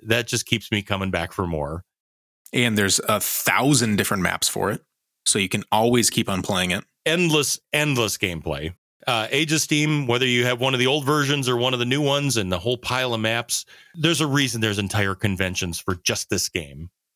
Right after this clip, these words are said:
Speaker 2: It's amazing. We love Age of Steam by
Speaker 1: Martin Wallace and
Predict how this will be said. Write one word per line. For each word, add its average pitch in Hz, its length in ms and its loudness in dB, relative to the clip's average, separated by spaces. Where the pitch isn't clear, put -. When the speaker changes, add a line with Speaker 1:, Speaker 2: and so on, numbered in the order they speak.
Speaker 2:
It's - 220 -2
amazing. 147 400 0
We 131 80 2
love 127 220 2
Age 135 120 0
of 127 60 0
Steam 147 320 0
by 110 360 0
Speaker 1:
Martin 90 320 -4
Wallace 165 480 -2
and 147 400 -2